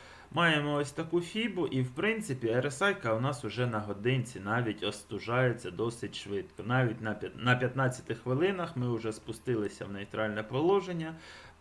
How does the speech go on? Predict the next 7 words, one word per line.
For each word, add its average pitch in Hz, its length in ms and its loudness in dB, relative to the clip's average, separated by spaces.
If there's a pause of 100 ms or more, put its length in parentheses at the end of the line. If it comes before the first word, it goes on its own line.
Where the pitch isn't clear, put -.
(120)
Класичної 127 920 0
бички 98 640 -2 (320)
ми 131 200 6
вже 110 220 4
дочекались. 110 1160 0 (160)
А, 180 800 2
ні. 127 380 0